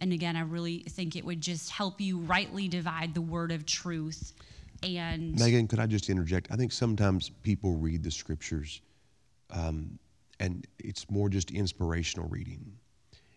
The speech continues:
Speaker 2: instead of, uh, reading to understand the word. And there's nothing wrong with reading the scriptures inspirationally. In fact, we should do that. Um, but we also need to read with a sense of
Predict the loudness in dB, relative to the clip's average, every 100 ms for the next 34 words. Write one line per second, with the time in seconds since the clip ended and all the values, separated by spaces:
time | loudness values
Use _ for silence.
0 | _ -2 0 0 4 4 6 2 0 -6
1 | -12 -8 -8 -8 -4 2 4 4 2 -2
2 | -4 -4 -4 -4 -6 -8 -12 -16 _ _
3 | -8 -6 -6 -8 -12 -18 -20 -4 2 6
4 | 6 6 6 6 6 4 2 2 2 2
5 | 0 -2 -2 -2 -2 -4 -4 -4 -4 -2
6 | -2 0 2 0 -2 -6 -10 -10 -2 0
7 | 0 0 -2 0 0 0 -4 -8 -12 -14
8 | -20 -20 -20 -20 -20 -2 0 0 -2 -8
9 | -4 2 2 4 2 2 2 2 2 2
10 | 2 4 4 0 -4 -14 -20 _ -2 0
11 | 0 2 0 0 -4